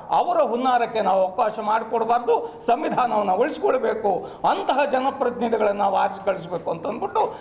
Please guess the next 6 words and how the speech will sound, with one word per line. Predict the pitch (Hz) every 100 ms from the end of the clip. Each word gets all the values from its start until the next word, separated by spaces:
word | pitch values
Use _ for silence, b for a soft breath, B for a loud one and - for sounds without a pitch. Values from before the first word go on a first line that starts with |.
| B
ನಾವು | 185 214 208 185 175 -
ಉದ್ದೇಶ | 196 196 196 170
ಮಾಡಿದ್ದೇವೆ. | 147 147 127 - - - - -
ಹಿಡನ್ | 185 277 277 254
ಅಜೆಂಡಾ | 247 247 247 226
ಆಗ್ತಿದೆ, | 220 220 196 156 - -